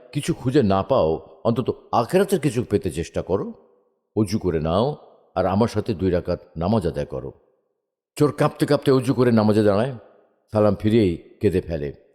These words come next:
সে রাতেই সে একজন বদ আমল চোর থেকে আল্লাহ ভীরু বান্দায় পরিণত হয়।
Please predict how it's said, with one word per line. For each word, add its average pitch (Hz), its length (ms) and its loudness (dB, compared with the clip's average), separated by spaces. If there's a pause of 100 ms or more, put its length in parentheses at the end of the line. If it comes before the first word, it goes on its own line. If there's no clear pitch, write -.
(340)
সে 135 160 0
রাতেই 139 420 4
সে 117 140 2
একজন 101 380 2 (480)
বদ 113 220 2
আমল 107 360 4
চোর 151 300 2
থেকে 90 580 -2
আল্লাহ 104 260 2
ভীরু 90 240 -4
বান্দায় 82 420 -2
পরিণত 80 340 -4
হয়। 65 260 -10